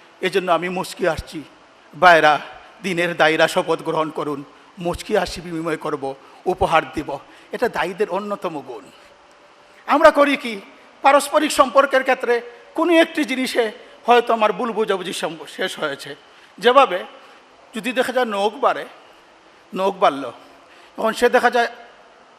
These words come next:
আঙ্গুল কেটে দেয়, সবাই বলবে, "একটা ব্যাকল, এত বড় একটা আম্মক।"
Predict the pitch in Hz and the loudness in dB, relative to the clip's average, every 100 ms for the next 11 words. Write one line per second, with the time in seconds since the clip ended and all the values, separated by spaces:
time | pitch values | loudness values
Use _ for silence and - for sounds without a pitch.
0 | _ 214 220 214 208 175 160 139 123 - | _ 2 4 0 -2 -2 -2 -6 -12 -16
1 | - 302 311 262 277 269 170 151 139 247 | -10 -8 -6 -10 -8 -8 -4 -4 -4 -4
2 | - - - - - _ _ _ _ _ | -4 -8 -20 -20 -20 _ _ _ _ _
3 | _ _ _ _ _ - - - 208 226 | _ _ _ _ _ -20 -16 -6 0 2
4 | 220 170 214 208 190 131 | 2 6 6 6 2 0